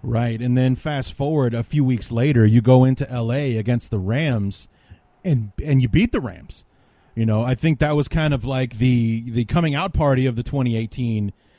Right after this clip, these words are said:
Eagles, where everyone had kind of written them off and like, "Oh no, now all of a sudden this team has a legitimate shot to make playoffs if they stay the course." They just beat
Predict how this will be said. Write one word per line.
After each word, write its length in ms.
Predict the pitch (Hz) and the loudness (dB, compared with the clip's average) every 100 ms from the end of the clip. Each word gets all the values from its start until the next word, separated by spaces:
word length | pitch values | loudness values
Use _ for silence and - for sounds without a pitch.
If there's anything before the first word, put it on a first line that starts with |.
| _ _ | _ _
Eagles, 460 | 147 208 139 98 101 | -2 0 2 0 0
where 180 | 113 117 | 0 0
everyone 340 | 143 143 139 | 0 2 0
had 100 | 127 | 0
kind 220 | - 139 | -2 -4
of 100 | 123 123 | -2 -4
written 180 | 147 | -4
them 160 | 139 131 | -6 -4
off 280 | 143 147 - | -2 -2 -2
and 100 | 131 | -4
like, 180 | 127 123 | -2 -4
"Oh 140 | 139 143 | -2 0
no, 260 | 143 151 | 2 0
now 220 | 123 135 143 | 0 -2 -4
all 340 | 143 156 151 | -2 -2 0
of 80 | 113 | -2
a 40 | |
sudden 560 | 104 - 180 131 107 104 - _ _ _ 120 | -4 -2 -2 0 -2 -4 -8 _ _ _ 0
this 180 | 185 | 0
team 220 | - 170 143 | 2 0 0
has 180 | 139 113 | 0 0
a 40 | |
legitimate 600 | 110 104 127 180 190 135 | -2 -2 2 2 2 -2
shot 280 | - 143 135 | -4 -6 -6
to 80 | 127 | -4
make 300 | 127 120 - | -4 -6 -8
playoffs 520 | 151 185 135 117 - | -6 -4 -4 -6 -6
if 120 | 120 | -6
they 120 | 123 | -4
stay 320 | 123 - 147 123 | -4 -2 -2 -2
the 80 | |
course." 400 | 110 - 180 117 | -6 -2 0 0
They 160 | - 117 | -2 -4
just 320 | 104 143 120 | -2 -4 -2
beat 340 | 123 180 127 | -2 -2 -4